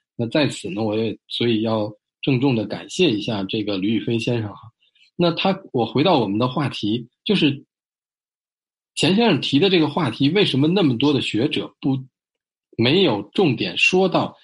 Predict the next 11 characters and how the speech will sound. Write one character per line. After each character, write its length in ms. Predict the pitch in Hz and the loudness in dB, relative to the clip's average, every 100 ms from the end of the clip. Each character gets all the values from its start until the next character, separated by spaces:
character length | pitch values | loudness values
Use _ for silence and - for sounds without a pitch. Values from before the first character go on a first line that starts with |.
| _ _ | _ _
钱 320 | - - 113 135 | -6 0 0 2
先 160 | 139 - | 0 -2
生 160 | 113 92 | -6 -6
说 300 | - 170 151 | -2 0 0
的 120 | 101 | 0
这 160 | 117 | -2
个 120 | 107 95 | -4 -6
天 280 | - 202 | -2 0
文 200 | 165 107 | 2 0
观 280 | 107 110 107 - _ _ _ | 0 -2 -4 -10 _ _ _
和 480 | - 113 117 135 | -6 0 0 0